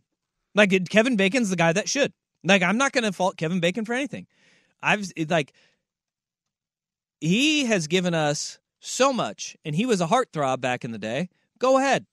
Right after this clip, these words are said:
From The Air Up There to Wild Things to Tremors, Footloose, he's an icon. He can have rubber face if he wants to. Are you, Will Ortner, for those watching on YouTube, Will Ortner's giving, like, the shaky hand of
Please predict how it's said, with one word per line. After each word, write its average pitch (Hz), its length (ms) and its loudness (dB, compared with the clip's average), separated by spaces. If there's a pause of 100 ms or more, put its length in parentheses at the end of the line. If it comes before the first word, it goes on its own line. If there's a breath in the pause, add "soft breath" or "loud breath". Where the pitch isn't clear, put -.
(120)
From 165 320 -2 (180)
The 139 240 -6
Air 190 220 2
Up 196 120 -4
There 226 380 0 (280)
to 127 120 -4
Wild 143 380 -2
Things 247 480 -4
to - 140 -10
Tremors, 202 640 -6 (100)
Footloose, - 600 -6 (680 soft breath)
he's 220 200 -2
an 269 60 -4
icon. 277 440 -8 (1000)
He - 160 -8
can 285 140 -8
have 233 480 -4
rubber 104 240 -6
face 95 320 -10
if - 60 -20
he 92 80 -10
wants 90 240 -12
to. 107 180 -12
Are 156 80 -2
you, 381 680 2 (680)
Will 339 320 0
Ortner, 233 340 2
for - 60 -10
those 175 220 0
watching 175 300 0
on 151 100 -2
YouTube, 151 340 -4
Will 196 240 0
Ortner's 214 400 0
giving, 160 300 -2
like, 151 220 -4
the 120 180 -8
shaky 156 500 -6
hand 131 480 -6
of 123 320 -4